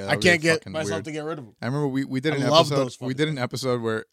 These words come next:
Speaker 2: yeah, I have a fucking shitload of, like, wrestlers and fucking just
Speaker 1: I had a fucking ring.
Speaker 2: Bro, yeah, so did I. Um,
Speaker 1: Hours.
Speaker 2: I remember we were, we were
Speaker 1: Hours.
Speaker 2: doing an episode with Carrie, and he was trying to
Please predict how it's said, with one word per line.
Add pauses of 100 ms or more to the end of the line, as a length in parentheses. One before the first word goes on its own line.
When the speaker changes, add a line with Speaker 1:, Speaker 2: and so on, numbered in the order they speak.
Speaker 2:
yeah,
I
have
a
fucking
shitload
of,
like,
wrestlers
and
fucking
just
Speaker 1:
I
had
a
fucking
ring. (500)
Speaker 2:
Bro,
yeah, (100)
so
did
I. (580)
Um,
Speaker 1:
Hours.
Speaker 2:
I
remember
we
were,
we
were
Speaker 1:
Hours.
Speaker 2:
doing
an
episode
with
Carrie,
and
he
was
trying
to